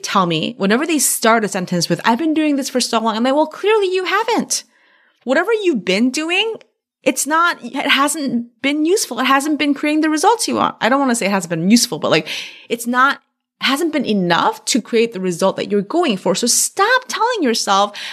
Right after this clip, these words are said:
"I've been doing this for so long." What, what the more honest version of it is, "I've been doing something that does not create the result I want for so long." Like, that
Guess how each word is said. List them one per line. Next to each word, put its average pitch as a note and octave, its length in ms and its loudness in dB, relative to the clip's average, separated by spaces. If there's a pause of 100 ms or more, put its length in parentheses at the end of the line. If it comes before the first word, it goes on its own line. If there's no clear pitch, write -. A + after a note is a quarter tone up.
(100)
"I've G3+ 140 0
been B3+ 180 2
doing C4 300 -2
this F#3+ 160 -2
for C4+ 140 0
so C4+ 240 0
long." D#4 440 -2 (440)
What, B3 240 2
what C#4+ 220 -4
the C#4 60 0
more C#4+ 200 2
honest F#4+ 420 -2
version G#3 300 0
of F#3 100 -2
it G3 100 0
is, G3 200 -2
"I've G#3 220 0
been B3+ 300 0
doing B3 400 0
something A3 480 -2
that F#3 340 0 (380)
does G3 160 0
not G#3 340 0
create A3 240 0
the G3+ 100 -6
result F3+ 320 0
I F3+ 120 2
want D#3+ 220 0
for E3 140 -6
so D3 220 0
long." A2+ 260 0
Like, E3 260 -2
that A3+ 400 0